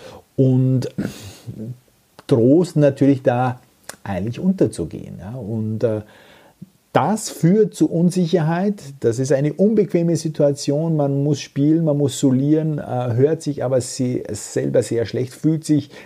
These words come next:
nicht wirklich wohl, weil man natürlich auch, ja, immer noch mehr Kraft geben muss und, äh, das Gefühl hat, man spielt zu wenig, man, man hat zu wenig Klang. Wobei man natürlich nie weiß, was vorne rauskommt, ja.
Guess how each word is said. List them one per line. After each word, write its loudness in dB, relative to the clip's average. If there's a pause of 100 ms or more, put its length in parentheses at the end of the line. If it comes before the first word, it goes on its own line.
nicht 0
wirklich 0
wohl, 4
weil 0
man -2
natürlich -2
auch, 0 (560)
ja, 2
immer 2
noch 0
mehr 4
Kraft -10
geben 4
muss 0
und, 0
äh, 0
das -4
Gefühl 2
hat, 0
man 0
spielt -2
zu -6
wenig, -10
man, 0
man -2
hat -6
zu -2
wenig -4
Klang. -12 (920)
Wobei 0
man -2
natürlich 0
nie 4
weiß, 0
was -4
vorne -4
rauskommt, -12
ja. -10